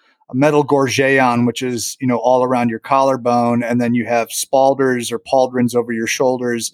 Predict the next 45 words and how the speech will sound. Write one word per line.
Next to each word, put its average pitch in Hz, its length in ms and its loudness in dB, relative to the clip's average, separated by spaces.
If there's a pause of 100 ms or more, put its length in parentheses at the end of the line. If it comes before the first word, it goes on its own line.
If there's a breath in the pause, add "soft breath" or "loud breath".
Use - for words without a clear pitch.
(380 soft breath)
and 117 140 0
then 117 260 0
arms 127 600 0 (380)
that 131 120 -2
are 123 80 -2
covered. 135 240 -4
So 151 320 2 (220 loud breath)
when 156 140 2
you 151 100 2
hit 175 240 -4
the 151 60 -4
ground, 131 680 0 (420)
all, 151 340 2
I 143 60 -2
mean, 135 240 0
metal 135 220 -2
doesn't 110 280 -4
flex. - 480 -6
So 123 220 -2
if 117 100 -4
you 151 80 0
don't 143 220 0
land 139 380 2
right, 131 360 0
something's 139 460 -4
jamming 127 540 0
into 123 260 -2
somewhere. 113 600 -2
So 113 460 -4 (520)
most 196 340 0
guys, 143 260 2
I 135 60 -2
mean, 143 160 2
we 147 100 2
all, 131 380 2
you 131 120 -2
know, 120 120 -4 (140)
dislocations 131 680 0
are 113 80 -6
common. 120 500 0 (340)
Broken 127 320 2
bones 120 340 2
are 110 60 -4
very 113 240 0
common. 113 640 -2